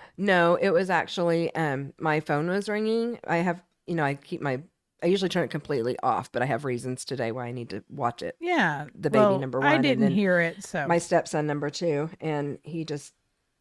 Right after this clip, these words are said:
Speaker 1: tried to call as well. Um.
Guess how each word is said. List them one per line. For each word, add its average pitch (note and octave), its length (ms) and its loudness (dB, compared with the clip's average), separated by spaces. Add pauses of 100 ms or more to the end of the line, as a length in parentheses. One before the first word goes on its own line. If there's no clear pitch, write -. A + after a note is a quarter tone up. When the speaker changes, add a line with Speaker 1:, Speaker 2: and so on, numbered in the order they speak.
(120)
Speaker 1:
tried B2+ 220 -4
to - 100 -10
call A#2+ 580 -6
as C#3+ 220 -8
well. D#3 520 0 (840)
Um. D3+ 320 -2